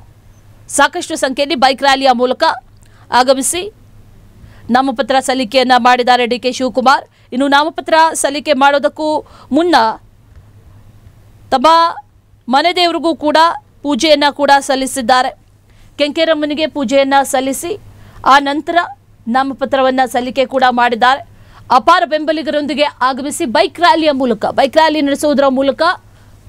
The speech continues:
ಎಲ್ಲರೂ ಕೂಡ ಬೈಕ್‌ನಲ್ಲೇ ಆಗಮಿಸಿ, ಬೆಂಬಲಿಗರು, ಕಾರ್ಯಕರ್ತರು ಎಲ್ಲರೂ ಕೂಡ ಬೈಕ್‌ನಲ್ಲಿ ಆಗಮಿಸಿ ನಾಮಪತ್ರ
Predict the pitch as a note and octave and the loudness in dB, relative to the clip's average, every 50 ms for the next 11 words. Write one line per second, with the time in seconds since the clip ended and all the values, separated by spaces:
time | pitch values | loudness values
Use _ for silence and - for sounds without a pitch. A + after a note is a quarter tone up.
0 | - - - - - - - - - - - - - - - - B3 C4 C#4 E4 | -20 -20 -20 -20 -20 -20 -20 -20 -20 -20 -20 -20 -20 -20 -6 -2 2 2 4 4
1 | F4 F4+ F4+ F4+ F4 - D4+ D#4 D#4 D#4+ D#4 A3 C#4 C#4+ C#4+ - C#4 C#4+ C#4+ C#4+ | 4 4 2 0 -4 -6 -4 -2 0 0 0 0 0 -2 -2 -2 -4 -4 0 0
2 | C#4 B3+ B3+ A#3+ C4+ C4 C4+ C4 - E4+ F4 - - - - - - - - - | 0 0 0 -2 -4 -6 -6 -6 -6 -8 -8 -10 -12 -16 -20 -20 -20 -20 -20 -20
3 | - - - A#3+ B3+ B3 C#4 C4 C4+ A#3+ B3+ B3 B3+ G3+ A#3+ A#3+ B3 B3+ B3+ - | -8 -4 -2 0 0 2 0 0 -2 -2 -2 -2 -2 0 0 0 0 0 -2 -2
4 | B3+ B3 G3+ A3+ A#3 B3+ C4 B3+ A3+ A3+ A#3 A3 C4 C4+ G#3+ - C4 B3+ C4 C4 | -2 -2 -4 -4 -4 -2 0 2 0 0 0 -2 -4 -4 -2 0 2 2 2 2
5 | A#3+ - - - - - - - - - - - - - F#3 C4+ C#4+ B3+ B3+ D4 | 0 -2 -6 -18 -20 -20 -20 -20 -20 -20 -20 -16 -8 -2 0 0 0 0 0 0
6 | D#4+ D#4 D4 C4+ C4+ B3+ C4+ C4 C4+ B3+ - F#4 G4 B4+ - - - - - - | 2 4 4 4 4 2 0 -4 -4 -6 -6 -8 -8 -10 -12 -16 -20 -20 -20 -20
7 | - - - A#3 A#3+ C4 C4 G#3 C4 - - | -12 -4 -2 0 0 0 0 -2 -4 0 2